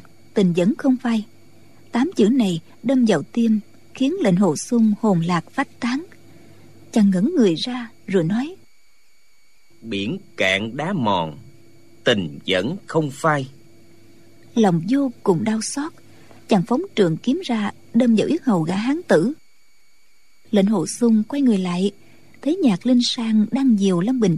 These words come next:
Speaker 1: Chi đứng dậy, mặt mũi toàn thân hai người dính đầy máu. Lâm Bình Chi đứng thẳng người, cung tay nói với Lệnh Hồ Xung:
Speaker 2: "Đa tạ Lệnh Hồ huynh đã cứu giúp."
Speaker 1: Lệnh Hồ Xung nói:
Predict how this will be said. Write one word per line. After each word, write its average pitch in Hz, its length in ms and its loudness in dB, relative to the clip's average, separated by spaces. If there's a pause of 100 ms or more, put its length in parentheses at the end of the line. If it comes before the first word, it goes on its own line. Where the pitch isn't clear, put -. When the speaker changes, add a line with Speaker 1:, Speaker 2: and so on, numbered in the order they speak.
Speaker 1:
Chi 240 220 0
đứng 294 240 0
dậy, 170 300 0 (600)
mặt 214 200 0
mũi 208 280 2 (100)
toàn 190 300 -2
thân 247 200 2
hai 240 180 -2
người 202 340 2 (100)
dính 277 180 0
đầy 214 160 0
máu. 226 260 -2 (1040)
Lâm 262 160 2
Bình 175 240 2
Chi 214 320 2
đứng 320 240 0
thẳng 233 300 0
người, 185 220 2 (580)
cung 247 200 2 (100)
tay 208 440 2
nói 233 280 0
với 311 100 0
Lệnh 190 160 2
Hồ 165 220 0
Xung: - 260 -4 (960)
Speaker 2:
"Đa 185 120 2
tạ 143 340 0 (120)
Lệnh 156 180 0
Hồ 156 180 -2
huynh 170 340 0
đã 123 100 0
cứu 196 200 -2
giúp." 233 160 2 (1000)
Speaker 1:
Lệnh 185 140 0
Hồ 190 200 0
Xung 226 280 0
nói: 262 280 -2